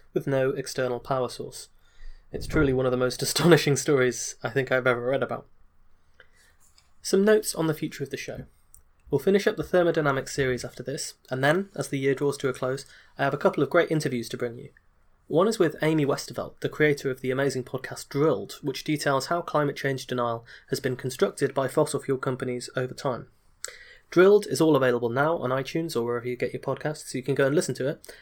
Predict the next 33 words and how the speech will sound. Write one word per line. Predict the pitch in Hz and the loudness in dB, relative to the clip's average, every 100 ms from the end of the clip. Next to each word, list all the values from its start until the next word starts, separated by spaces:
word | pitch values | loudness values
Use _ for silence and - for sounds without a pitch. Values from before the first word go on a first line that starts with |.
| - | -8
and | 135 | 0
you'll | 139 | 2
be | 139 | 4
ready | 135 131 | 2 2
for | 131 143 | 0 -2
us | - | -2
to | 143 | -6
discuss | 131 - 196 - - | -4 0 0 0 0
all | 147 | 2
of | 139 | 2
the | 131 | -2
fascinating | - 139 139 127 135 | -4 -2 -2 -4 -2
issues | 131 127 120 | -6 -6 -8
that | 127 | -4
it | 127 - | -4 -4
throws | 127 120 | -6 -4
up. | 127 - _ _ _ _ _ _ _ _ _ - | -8 -10 _ _ _ _ _ _ _ _ _ 2
The | 147 | 6
other | 247 196 | 8 8
interview | 139 139 127 | 4 2 2
I | |
have | 123 131 | 4 2
is | 147 | 2
with | 135 - | -4 2
Karen | 156 160 | 2 2
Cullerman, | - 247 113 117 - - - | 4 2 2 -4 -20 -20 -14
where | - 139 | -2 0
we | 147 | 2
discussed | - 180 - - | 2 2 0 -4
another | 147 160 156 - | 0 4 2 2
ethically | 156 - - 139 | -2 -2 -4 -4
fascinating | - 139 139 131 - | -2 -2 0 -4 -4
topic, | 127 123 - - - | -8 -8 -10 -20 -20